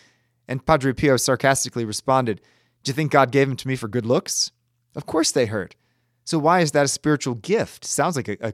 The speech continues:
a curse, right? No, it's a gift, because to love is to suffer, and to suffer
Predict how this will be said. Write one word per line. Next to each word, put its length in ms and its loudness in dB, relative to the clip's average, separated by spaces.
a 80 -6
curse, 500 -4
right? 260 0
No, 180 -2
it's 140 -6
a 60 -6
gift, 520 0
because 380 0
to 240 -2
love 680 2
is 200 -2
to 100 -4
suffer, 540 -6
and 100 -10
to 80 -6
suffer 540 0